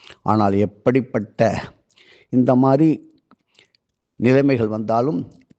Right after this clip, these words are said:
இவைகள் அடியோடு தீர்வதற்கு ஒரு நல்ல நாள் எதிர்வரும் ஒன்பது ரெண்டு ரெண்டாயிரத்தி இருபத்தி ஆறு திங்கட்கிழமை. இந்த திதி,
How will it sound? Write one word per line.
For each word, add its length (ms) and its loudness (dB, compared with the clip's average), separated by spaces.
இவைகள் 520 2
அடியோடு 680 2
தீர்வதற்கு 720 -2
ஒரு 180 -8
நல்ல 320 -4
நாள் 280 -4
எதிர்வரும் 640 2
ஒன்பது 560 -2
ரெண்டு 360 -2
ரெண்டாயிரத்தி 840 -4
இருபத்தி 460 -4
ஆறு 240 -2
திங்கட்கிழமை. 760 0
இந்த 280 2
திதி, 260 2